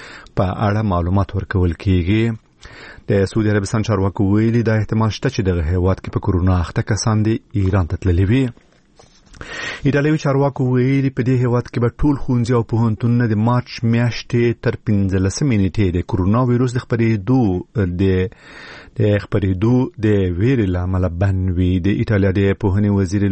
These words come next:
لوسیا اوزولینا دا اعلان داسې مهال کړی چې په دې اروپ-، دا اروپایي هیواد له کورونا ویروس سره په مبارزه اخته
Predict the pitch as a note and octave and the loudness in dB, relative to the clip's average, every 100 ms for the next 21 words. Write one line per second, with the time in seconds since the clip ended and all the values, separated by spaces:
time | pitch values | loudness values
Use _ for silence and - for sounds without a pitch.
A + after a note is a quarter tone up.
0 | G2 G2+ A2 G2+ G2+ A2 G2 G2 G#2+ A2+ | 0 0 0 0 0 0 0 2 2 2
1 | F2+ F2+ F#2 F#2 F#2 F#2 G#2+ A2 A2+ G#2+ | 0 0 0 0 0 2 0 0 0 0
2 | G#2 B2 A2+ - A#2 - - - - - | 0 0 0 0 -6 -6 -20 -20 -20 -20
3 | - G#2+ G2+ F#2+ E2+ A#2 A#2+ A#2+ A#2 - | -6 0 2 0 0 0 2 2 0 -2
4 | - - _ - A2+ B2 B2 B2 B2+ A2+ | -10 -20 _ -4 0 0 0 0 0 0
5 | - A#2 G#2+ F#2 F#2 F2 F#2+ - F2 F#2+ | 0 0 2 2 0 0 0 0 0 2
6 | G2 F#2 F2+ F2+ A2 A#2 A2 G#2 F#2 F2 | 2 2 2 0 0 -2 0 0 2 2
7 | F#2 E2+ F2 F2 E2+ - | 0 0 0 0 -2 -2